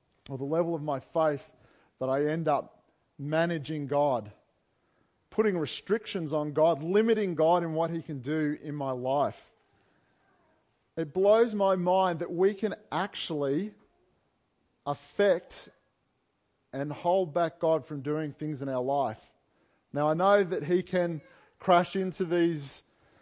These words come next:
into our life when he chooses to, but the fact is that we actually do have a controlling factor into how much we connect with that supernatural God and how much he can work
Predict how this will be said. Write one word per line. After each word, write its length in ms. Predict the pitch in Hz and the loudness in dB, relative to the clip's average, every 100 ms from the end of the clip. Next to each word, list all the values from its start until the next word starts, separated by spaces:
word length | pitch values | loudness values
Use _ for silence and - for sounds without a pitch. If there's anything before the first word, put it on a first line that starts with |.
| _ _ _ _ - - | _ _ _ _ -10 -4
into 260 | 175 175 | 0 6
our 80 | 156 | 8
life 380 | 151 160 175 175 | 10 10 8 6
when 100 | 170 | -4
he 80 | 160 | -4
chooses 480 | - 180 185 180 - | 2 2 2 -2 -4
to, 200 | 170 151 | -2 -2
but 100 | 160 | -4
the 80 | |
fact 400 | 165 180 180 - | 0 2 2 0
is 220 | 190 180 147 | -2 0 0
that 160 | 170 | 0
we 200 | 180 190 | 6 6
actually 380 | 175 175 - 156 | 6 2 -6 -6
do 240 | 127 170 | -2 0
have 180 | 170 160 | 0 -2
a 60 | 151 | -4
controlling 540 | 156 - 156 165 151 | -10 -2 0 0 -2
factor 440 | - 156 175 165 143 | -2 -4 -4 -8 -8
into 200 | 139 127 | -8 -6
how 240 | 151 151 | -4 -2
much 520 | 151 147 - - - _ _ _ _ - | -2 -4 -6 -12 -16 _ _ _ _ -4
we 160 | 143 | -2
connect 720 | 151 160 151 160 147 - - - _ - | -2 -4 -2 0 -2 -6 -12 -12 _ -10
with 260 | 139 143 - | -8 -8 -4
that 280 | 143 151 - | 0 0 -2
supernatural 640 | - 156 156 147 - 156 | -4 -4 -2 -4 -4 -8
God 300 | 139 156 147 | 0 2 2
and 100 | 143 | 0
how 200 | 139 151 | -2 -2
much 320 | 151 151 - | 0 -4 -4
he 100 | 156 | -10
can 180 | 135 151 | -10 -6
work 360 | 147 151 156 | 0 0 -2